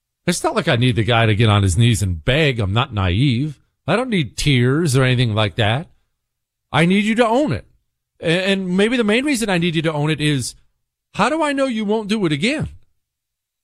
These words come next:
If you tell me he would never do it again,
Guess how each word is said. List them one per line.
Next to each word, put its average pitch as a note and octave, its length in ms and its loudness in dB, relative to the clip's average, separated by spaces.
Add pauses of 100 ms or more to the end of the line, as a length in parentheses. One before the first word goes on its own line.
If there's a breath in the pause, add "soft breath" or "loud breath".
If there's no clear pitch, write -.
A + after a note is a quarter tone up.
(1200)
If F3+ 140 2
you G3 160 0
tell C#4 240 2
me D4+ 140 0
he A#3 100 0
would G3 160 0
never A3+ 240 0
do A3 160 0
it F#3+ 80 0
again, A#3 420 -2